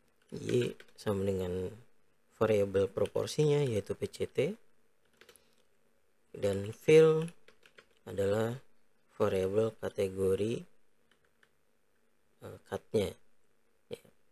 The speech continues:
jadi slice-nya nanti ak-, warnanya akan mengikuti variabel cut ini. Kemudian kita gunakan geom call, dan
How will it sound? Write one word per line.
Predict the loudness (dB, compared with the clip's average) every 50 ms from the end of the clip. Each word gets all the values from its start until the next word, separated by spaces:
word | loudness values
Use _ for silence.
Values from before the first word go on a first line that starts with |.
| _ -10
jadi | -8 -6 -4 -2
slice-nya | -2 -2 -2 0 0 -2 -2 -2 -2 -2 -2 -2
nanti | -2 -2 -2 -2 -2 -2
ak-, | -2 -8 -12 -18 -20 -20 _ _ -4 -2
warnanya | 0 0 0 -2 -2 -2 -2 -4 -4
akan | -6 -6 -6 -6 -6
mengikuti | -6 -8 -8 -8 -8 -6 -4 -4
variabel | -4 -2 -4 -4 -2 -4 -4 -2 -2 -2 -2 -4 -6 -12 -18 -20 -20 -20 -20 _ _ _ _ -8
cut | -8 -8 -6
ini. | -4 -4 -4 -4 -6 -8 -14 -20 -20 -20 -20 _ _ _ _ _ _ _ _ _ _ _ _ _ _ -10
Kemudian | -8 -6 -6 -6 -4 0 2 2 2 2 2 0 0 -2 -4 -10 -16 -20 -20 -20 -14
kita | -8 -6 -4
gunakan | -4 -4 -4 -6 -6 -8 -10 -10 -10 -8 -4
geom | 0 2 4 4 2 2 -2 -6 -8 -10 -12 -8 0
call, | 4 4 6 6 4 2 0 -2 -6 -10 -14 -20 -20 -20 _ _ _ _ _ _ _ _ _ _ _ _ _ _ _ _ _ _ _ _ _ _ -20 -20 _ _ _ _ -12
dan | -8 -4 -2 -2 -2 -2 -2 -4 -6 -10 -12